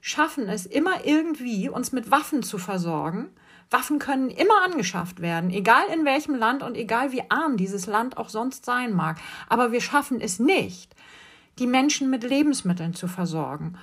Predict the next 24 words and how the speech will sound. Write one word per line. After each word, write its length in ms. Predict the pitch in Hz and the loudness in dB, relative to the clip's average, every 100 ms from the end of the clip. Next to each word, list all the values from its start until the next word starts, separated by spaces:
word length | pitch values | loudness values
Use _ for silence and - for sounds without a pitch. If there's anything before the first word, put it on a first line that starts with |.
| - - | -16 -2
obwohl 580 | 226 185 185 339 381 381 | 2 4 8 8 8 4
doch 280 | 302 302 | 2 2
genug 380 | - 254 269 294 | 2 2 4 2
für 220 | - - | 0 -4
alle 220 | 220 233 226 | -2 -2 -4
da 400 | 214 190 - - | -4 -4 -4 -8
ist. 220 | - - _ _ _ _ _ - | -12 -18 _ _ _ _ _ -4
Da 120 | 220 | 2
läuft 300 | 226 247 247 | 4 4 0
doch 80 | 196 | -4
irgendwas 480 | - 262 247 220 - | 0 0 0 -4 -6
total 480 | 214 180 - 226 | -12 -12 -4 -4
schief 320 | - - 156 175 | -4 -4 -4 -4
in 120 | 151 | -6
unserer 460 | 160 151 151 151 | -6 -6 -6 -6
Welt. 380 | 151 151 175 180 _ _ _ _ _ _ _ _ _ _ _ _ _ - - _ _ - | -8 -8 -10 -12 _ _ _ _ _ _ _ _ _ _ _ _ _ -20 -20 _ _ -2
Darum 300 | 240 339 339 | 2 2 2
ist 160 | 302 | -4
für 100 | - | -4
mich 220 | 277 320 - | -2 -2 -2
diese 220 | 294 277 | -2 -2
Geschichte 400 | 247 - 277 - | -4 -6 -6 -6
über 260 | 247 247 - | -6 -4 -2
Elia 680 | 226 220 285 339 202 226 | -4 -4 -2 0 0 -2